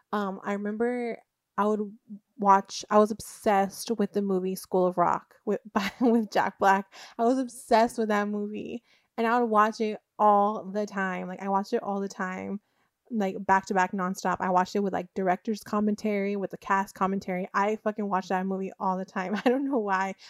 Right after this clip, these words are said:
I think it's 'cause I like mo-, movies with music in them. So that was, like, a musical type of movie. And the kids were, like, my age. So I remember when I was little, and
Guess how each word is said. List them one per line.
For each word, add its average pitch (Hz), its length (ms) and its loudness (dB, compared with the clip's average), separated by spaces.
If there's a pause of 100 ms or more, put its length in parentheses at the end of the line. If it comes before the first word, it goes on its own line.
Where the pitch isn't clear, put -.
I 226 60 -2
think 302 160 2
it's 349 80 -4
'cause 370 100 6
I 370 80 6
like 349 140 2
mo-, 240 220 2
movies 233 460 2
with 220 120 0
music 190 420 -6
in 190 180 -6
them. 170 300 -8 (160)
So 196 160 -2
that 185 160 2
was, 185 140 -4
like, 185 100 -6
a 170 80 -10 (260)
musical 202 600 -4
type - 180 -8
of 208 100 -10
movie. 202 360 -8 (580)
And 214 240 0
the 214 60 0
kids 233 200 2
were, 226 120 2
like, 190 120 -2
my 190 240 -6
age. - 360 -10
So 190 380 -4 (260)
I 220 60 0
remember 226 840 -2
when 220 180 -2
I 202 60 -2
was 190 160 -4
little, 214 500 0 (160)
and 208 160 -2